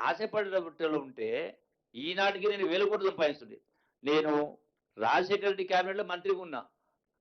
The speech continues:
రోషయ్య గారి ప్రభుత్వంలో మంత్రిగా ఉన్నా, కిరణ్ కుమార్ రెడ్డి ప్ర-,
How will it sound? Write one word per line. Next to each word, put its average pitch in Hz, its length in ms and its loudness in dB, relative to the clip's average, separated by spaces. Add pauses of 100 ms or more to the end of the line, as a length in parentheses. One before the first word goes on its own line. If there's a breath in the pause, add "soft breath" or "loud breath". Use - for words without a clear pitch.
(100)
రోషయ్య 180 540 2
గారి 202 140 2
ప్రభుత్వంలో 196 480 -4
మంత్రిగా 190 300 0
ఉన్నా, 120 140 -10 (520)
కిరణ్ 165 320 0
కుమార్ 196 300 2
రెడ్డి 190 260 -2 (100)
ప్ర-, 170 220 -8